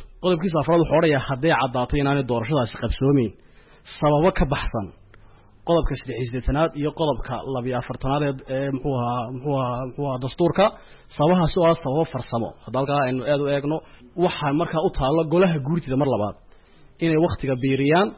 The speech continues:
iyagoo la tashanaya komishanka doorashooyinka. Runtii halkaa waxaan ugu yara dul istaagayaa, ayaan u yara iftiiminayaa inay golaha guurtidu ay shaqadaas u taallo.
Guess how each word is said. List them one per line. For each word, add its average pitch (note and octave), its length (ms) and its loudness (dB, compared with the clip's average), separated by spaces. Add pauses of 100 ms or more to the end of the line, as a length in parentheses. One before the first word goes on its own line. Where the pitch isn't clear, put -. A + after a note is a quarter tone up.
(260)
iyagoo E3 260 6
la E3+ 80 4
tashanaya C#3 560 -2 (160)
komishanka C3 400 -6
doorashooyinka. A2+ 460 -8 (520)
Runtii G3 200 2
halkaa G3+ 180 4
waxaan F3 220 4
ugu F#3 100 2
yara F#3+ 120 8
dul F3+ 140 0
istaagayaa, D3+ 520 2
ayaan D3+ 200 4
u D#3 100 -2
yara D#3+ 160 4
iftiiminayaa C3+ 560 0
inay C3+ 140 0
golaha C#3+ 280 0
guurtidu B2+ 420 -4
ay A2 100 -4
shaqadaas B2+ 360 -4
u D3 80 -6
taallo. B2 340 0